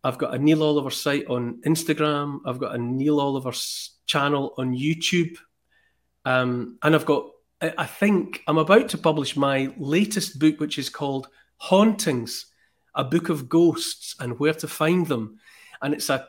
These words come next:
it's a contemplation about why we have always seemed to need to tell each other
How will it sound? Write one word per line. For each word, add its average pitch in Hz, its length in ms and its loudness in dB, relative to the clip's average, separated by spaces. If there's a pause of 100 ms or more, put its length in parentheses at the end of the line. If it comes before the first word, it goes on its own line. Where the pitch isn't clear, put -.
it's 156 160 -4
a 135 80 -6
contemplation 156 960 -2
about 131 240 -4 (120)
why 156 400 2
we 139 120 -4
have 123 260 -12
always 147 540 0
seemed 143 420 -6 (140)
to 127 100 -10
need 139 320 -6 (160)
to 113 100 -16
tell 147 440 -6
each - 320 -10
other 135 300 -6